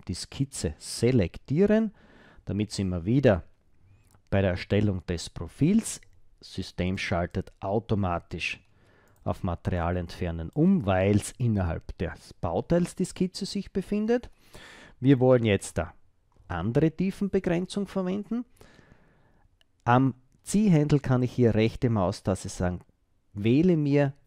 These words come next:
bis zu diesem Element, also bis Auswahl,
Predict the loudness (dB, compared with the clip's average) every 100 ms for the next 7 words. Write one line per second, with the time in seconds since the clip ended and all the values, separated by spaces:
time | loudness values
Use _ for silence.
0 | _ _ _ _ _ _ 4 4 0 -8
1 | -12 -16 _ _ _ _ _ _ _ -4
2 | -4 0 0 2 2 2 2 2 0 -2
3 | -4 -4 -2 0 0 0 0 0 0 -2
4 | -2 0